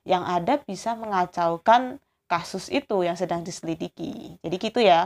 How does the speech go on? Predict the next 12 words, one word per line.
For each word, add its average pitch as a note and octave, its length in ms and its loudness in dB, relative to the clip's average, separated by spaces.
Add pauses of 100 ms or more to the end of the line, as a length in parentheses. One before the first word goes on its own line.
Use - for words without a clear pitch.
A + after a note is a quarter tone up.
kantas F3 400 0
dimensi. E3+ 560 -4 (540)
Ini F#3 340 -2
untuk F3+ 480 -4 (160)
warning G#3+ 920 2 (100)
ya, F3+ 240 2
terutama F#3 480 -4
buat E3 240 -2
kalian-kalian E3+ 720 0
yang E3 180 -4 (140)
suka E3+ 480 -8
banget F3 400 -2